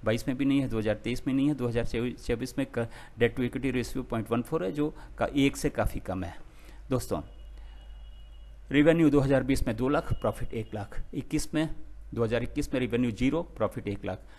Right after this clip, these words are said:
दो हज़ार बाईस में रेवेन्यू तिरासी लाख, प्रॉफिट चौबीस लाख। दो हज़ार तेईस में तिहत्तर लाख का रेवेन्यू और सत्ताईस लाख का प्रॉफिट। दो हज़ार चौबीस में रेवेन्यू ज़ीरो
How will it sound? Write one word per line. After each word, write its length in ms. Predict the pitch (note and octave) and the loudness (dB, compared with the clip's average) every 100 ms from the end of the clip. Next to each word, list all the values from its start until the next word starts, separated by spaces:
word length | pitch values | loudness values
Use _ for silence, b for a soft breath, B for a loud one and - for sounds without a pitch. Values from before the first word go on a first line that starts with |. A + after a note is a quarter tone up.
| B | B
दो 80 | A2+ | 0
हज़ार 200 | A#2 A#2+ | 4 2
बाईस 260 | A2+ C#3 D3 | 2 0 0
में 140 | D3 B2+ | -2 -2
रेवेन्यू 340 | A2 A#2+ C3 | 0 0 2
तिरासी 360 | B2+ A2 - C#3+ | 2 0 0 0
लाख, 140 | D3+ B B | -2 B B
प्रॉफिट 260 | - G#2 G#2 | -2 -2 -2
चौबीस 380 | - G2+ G#2+ G#2 | -2 -2 -2 -2
लाख। 200 | F#2+ B B | -4 B B
दो 100 | A2+ | 2
हज़ार 200 | A#2+ B2 | 4 4
तेईस 300 | B2 C3+ - | 2 2 2
में 100 | C3 A#2 | 2 0
तिहत्तर 300 | B2+ B2+ C#3+ | -2 0 0
लाख 240 | C#3 C3+ - | 2 2 2
का 60 | |
रेवेन्यू 400 | B2+ G#2 B2 D3 D3+ B - | 0 2 4 4 0 B -2
और 100 | A2+ | -2
सत्ताईस 500 | - C3 B2+ B2+ - | 0 0 0 0 0
लाख 180 | A2 - | -2 -2
का 60 | A2+ | -2
प्रॉफिट। 360 | A2 G2 G#2 - B - | -2 -2 -4 -8 B 0
दो 80 | A#2+ | 2
हज़ार 140 | A#2+ | 4
चौबीस 380 | A#2 C3 C#3+ D3 | 2 0 0 0
में 60 | C3 | 0
रेवेन्यू 300 | A#2 A2+ C3 | 2 4 4
ज़ीरो 360 | B2 C3 D#3+ | 2 2 0